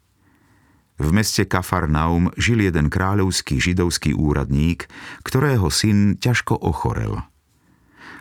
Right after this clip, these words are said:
Lekári sa už po dlhotrvajúcej a neúspešnej liečbe vzdali nádeje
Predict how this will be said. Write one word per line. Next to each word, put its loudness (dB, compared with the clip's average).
Lekári 2
sa 2
už 2
po 2
dlhotrvajúcej 2
a 2
neúspešnej 2
liečbe 0
vzdali 0
nádeje 0